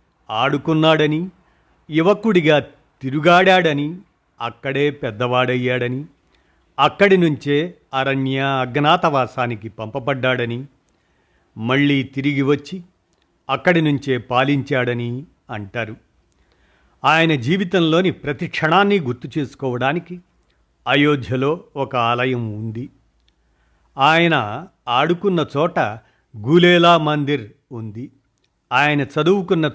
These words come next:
చోట వశిష్ఠ మందిర్ ఉంది. ఆయన కూర్చొని పాలించిన చోట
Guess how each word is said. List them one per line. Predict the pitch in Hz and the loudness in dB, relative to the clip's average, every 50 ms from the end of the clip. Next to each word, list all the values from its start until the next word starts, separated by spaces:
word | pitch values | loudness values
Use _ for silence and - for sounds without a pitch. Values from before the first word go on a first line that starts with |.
| - | -2
చోట | 156 175 175 - 214 214 208 _ _ _ _ _ _ - | -2 -2 -2 -4 -6 -8 -8 _ _ _ _ _ _ -16
వశిష్ఠ | 95 104 139 175 170 - 214 208 - - - | -6 2 2 2 2 2 -2 -4 -4 -4 -4
మందిర్ | 190 147 131 127 127 127 127 123 135 120 120 - _ _ _ | -2 -2 0 -2 -2 -2 -2 -4 -4 -4 -6 -12 _ _ _
ఉంది. | 123 110 110 110 104 113 127 - - _ _ _ _ _ _ _ _ _ _ _ 127 | -12 -12 -12 -10 -10 -12 -12 -14 -16 _ _ _ _ _ _ _ _ _ _ _ 0
ఆయన | 123 123 127 127 120 117 | 2 2 2 0 -2 -6
కూర్చొని | 113 - - 151 156 - - 160 151 151 156 175 175 175 - _ _ _ | -8 -8 -8 -8 -8 -4 -2 -2 -2 0 -2 -4 -6 -8 -14 _ _ _
పాలించిన | 113 117 120 131 135 135 131 117 - 131 123 120 113 - | -2 -2 0 0 0 0 -2 -2 -4 -6 -6 -6 -6 -2
చోట | 151 160 165 165 - 214 | -2 -2 -2 -2 -4 -6